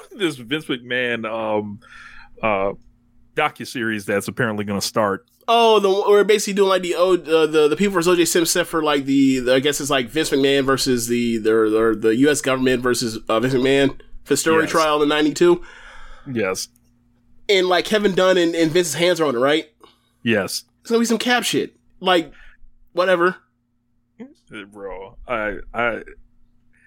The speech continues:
Speaker 1: like, can you think about all the things, like, like, Dave was actually telling the story behind it on Observer Radio, and they were trying to figure out the things that won't be in the show. And
Speaker 2: I mean, but,
Speaker 1: it'd be
Speaker 2: uh, oh,
Speaker 1: amazing.
Speaker 2: obviously they're not gonna talk about how this man was getting supply of steroids and he was sharing them with Hogan.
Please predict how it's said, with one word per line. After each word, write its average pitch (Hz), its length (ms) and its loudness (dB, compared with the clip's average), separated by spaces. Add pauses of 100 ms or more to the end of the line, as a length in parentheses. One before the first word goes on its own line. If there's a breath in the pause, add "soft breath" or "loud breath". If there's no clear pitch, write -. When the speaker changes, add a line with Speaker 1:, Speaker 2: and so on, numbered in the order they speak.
(180)
Speaker 1:
like, 160 260 -2
can 135 140 -4
you 165 100 0
think 147 200 -2
about 113 280 -2
all 110 200 -2
the 107 160 -12
things, 107 460 -8
like, 104 240 -6
like, 101 180 -6
Dave 135 240 0
was 113 140 -2
actually 101 220 -4
telling 101 200 -6
the 92 60 -12
story 95 300 -4
behind 90 340 -6
it 87 200 -10
on 95 220 -14
Observer 92 340 -4
Radio, 90 520 -4 (320 loud breath)
and 101 160 -4
they 113 60 0
were 120 100 0
trying 123 160 -4
to 98 80 -6
figure 107 240 -2
out 98 60 -4
the 92 60 -10
things 101 280 -6
that 90 280 -8
won't 113 320 -2
be 101 140 -4
in 87 120 -10
the 95 60 -6
show. 92 280 0
And 90 140 -4
Speaker 2:
I - 20 4
mean, 339 140 4
but, 339 140 -2
Speaker 1:
it'd 277 120 -4
be 202 60 -6
Speaker 2:
uh, 277 60 -6
oh, 294 120 2
Speaker 1:
amazing. 285 100 -2
Speaker 2:
obviously 330 460 0
they're 277 100 2
not 269 160 0
gonna 262 140 -4
talk 262 200 -2
about 247 200 0
how 240 140 2
this 240 200 -2
man 233 240 4
was 196 160 4
getting 220 140 0
supply 226 340 0
of 208 60 0
steroids 214 500 2
and 208 80 -2
he 214 60 -2
was 185 100 -2
sharing 220 220 4
them 202 80 2
with 160 100 0
Hogan. 294 380 2